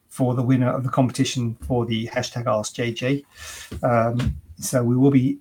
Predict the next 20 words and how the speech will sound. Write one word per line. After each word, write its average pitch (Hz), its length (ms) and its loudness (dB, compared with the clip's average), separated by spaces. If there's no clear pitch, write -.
sending 131 400 0
out 120 200 2
a 123 60 0
hairy 117 320 4
toffee 131 400 0
to 143 160 -4
everybody 127 500 0
who, 123 280 0
the 139 80 -2
fir-, 131 240 0
first - 420 0
person 139 300 2
who 131 40 6
uses 127 280 2
the 123 80 -2
hashtag 135 300 2
Ask 139 240 4
J 175 180 2
J. 151 120 0
So 123 320 -2